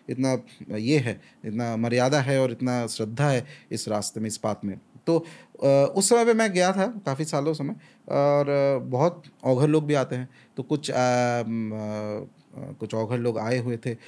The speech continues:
जो, अ, किनाराम आश्रम से काशी में।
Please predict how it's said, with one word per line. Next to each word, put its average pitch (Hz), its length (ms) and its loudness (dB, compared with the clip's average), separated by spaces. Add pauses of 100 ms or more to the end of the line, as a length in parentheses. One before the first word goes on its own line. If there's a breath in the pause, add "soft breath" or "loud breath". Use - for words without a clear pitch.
(300 loud breath)
जो, 110 500 -2
अ, 98 800 -8 (180)
किनाराम 156 440 2
आश्रम 110 300 -4
से 101 360 -4 (300)
काशी 92 260 -8
में। 85 140 -12